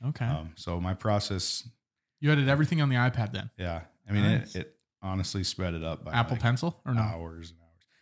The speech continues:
Speaker 2: Yeah. So it's just super easy and quick, and, um,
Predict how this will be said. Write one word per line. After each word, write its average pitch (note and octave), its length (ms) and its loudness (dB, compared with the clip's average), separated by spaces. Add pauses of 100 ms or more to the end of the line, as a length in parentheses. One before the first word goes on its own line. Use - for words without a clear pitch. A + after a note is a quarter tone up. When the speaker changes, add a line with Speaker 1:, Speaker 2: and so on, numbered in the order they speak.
(140)
Speaker 2:
Yeah. A2 360 4
So G2 560 0
it's F2+ 180 -6
just - 380 -2 (340)
super G2+ 340 -6
easy F2+ 280 -2
and E2+ 100 -4
quick, E2+ 360 -8
and, E2 240 -10 (480)
um, D#2+ 340 -8